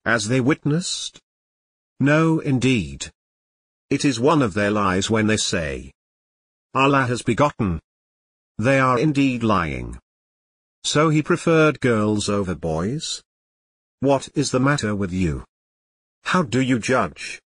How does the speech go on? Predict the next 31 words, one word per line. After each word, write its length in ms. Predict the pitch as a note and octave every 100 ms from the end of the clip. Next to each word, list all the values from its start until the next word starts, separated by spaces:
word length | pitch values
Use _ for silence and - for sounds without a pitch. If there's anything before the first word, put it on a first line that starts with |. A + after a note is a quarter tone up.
| _ _ _ _ _ _ -
Will 160 | C3
you 160 | F3 G3+
not 300 | F3 D#3 -
reflect? 800 | D3 - F#2+ A#2+ F3+ - - - _ _ _ _ _ _ _ -
Or 180 | A#2
do 180 | G2 A#2+
you 180 | B2+ B2+
have 260 | B2 G2+ -
some 320 | F3+ F3+ A2
clear 360 | - A2+ G#2
proof? 640 | A2 - A2 G#2 - - - _ _ _ _ _ _ _
Then 300 | A2+ C3 F#3+
bring 240 | E3 D#3+ C3
your 260 | B2 A2
book, 540 | F2+ F2+ D2 _ - - _ -
if 200 | E3+ -
you 160 | F3
are 220 | B2 A#2
telling 360 | A2 G#3+ F#3+ E3+
the 80 | D3
truth." 580 | - C#3 F#2 - - - _ _ _ _ _ _ _ -
And 200 | A#2+ A#2
they 140 | A2+
invented 480 | A2 A2+ C3+ A#2 D#3
a 60 | C#3
relationship 840 | C#3 C3 G2+ - E3+ D#3 D#3+ C#3+ -
between 340 | A2 A#2 G#2+
him 440 | G#2+ C#3 C#3+ C#3 -
and 220 | A2+ G#2
the 100 | A#2+
jinn. 440 | G#2 C3 A2+ G2+